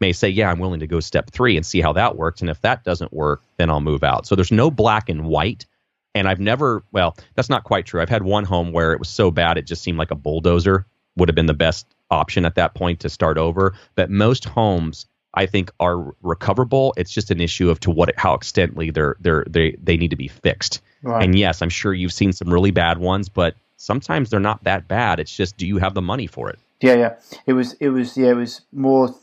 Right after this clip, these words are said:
Speaker 2: yeah, it was more to the point of, is it, is it worth them sitting through that and trying to sort out their house rather than just moving into an environment which hasn't got that? Do you know what I mean? Even if it means
Speaker 1: Well,
Speaker 2: moving
Speaker 1: let's engage that. Let's engage that because that's a wonderful,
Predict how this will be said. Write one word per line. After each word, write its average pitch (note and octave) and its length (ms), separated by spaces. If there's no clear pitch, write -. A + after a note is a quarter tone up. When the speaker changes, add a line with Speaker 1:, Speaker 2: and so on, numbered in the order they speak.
Speaker 2:
yeah, B2 180
it A2+ 60
was A2+ 120
more B2+ 200
to - 40
the B2 80
point A#2+ 300
of, A2+ 140
is C3 200
it, B2 220
is C3 160
it A#2 120
worth B2+ 380
them A#2+ 180
sitting B2 320
through B2 200
that A#2 120
and A#2 80
trying B2 220
to A#2 80
sort A#2+ 240
out A2+ 100
their A#2 140
house A#2 400
rather A#2 440
than A2+ 140
just A2+ 160
moving A#2 240
into A2+ 240
an A2+ 80
environment A2+ 540
which - 600
hasn't A2+ 440
got A#2 200
that? G#2+ 280
Do A#2+ 80
you - 20
know A#2+ 100
what A#2 80
I A#2 40
mean? A#2+ 260
Even C#3 200
if C3+ 140
it C3+ 60
means B2+ 220
Speaker 1:
Well, - 120
Speaker 2:
moving - 80
Speaker 1:
let's A#3 160
engage F3+ 340
that. F2+ 300
Let's C3+ 180
engage B2 360
that F2 160
because G2 200
that's G#2+ 220
a G2+ 40
wonderful, A2+ 720